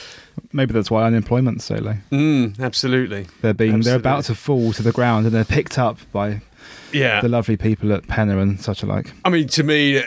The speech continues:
Speaker 2: again, such a, it's a, you know, I'm kind of, perhaps I'm getting all conspiratorial about this, but I look at that and I think, "Yeah, maybe, maybe the,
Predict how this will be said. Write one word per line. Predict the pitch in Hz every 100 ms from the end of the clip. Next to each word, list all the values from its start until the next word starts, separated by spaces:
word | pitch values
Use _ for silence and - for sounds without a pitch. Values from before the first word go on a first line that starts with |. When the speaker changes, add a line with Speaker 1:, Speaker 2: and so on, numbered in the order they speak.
| - -
Speaker 2:
again, | - - 139 113
such | - 170 -
a, | 147 107
it's | 135
a, | 151 117 - -
you | 120
know, | 95
I'm | 98 -
kind | - - 107
of, | 95 -
perhaps | - 120 -
I'm | 110 92 - _
getting | 131 110
all | 101
conspiratorial | 95 127 101 - 120 101 147 139 131 113
about | 113 113 104
this, | 101
but | 123
I | 107
look | 123 120
at | -
that | 101 90
and |
I | 90
think, | -
"Yeah, | - -
maybe, | - 131 -
maybe | 135 139 135
the, | 117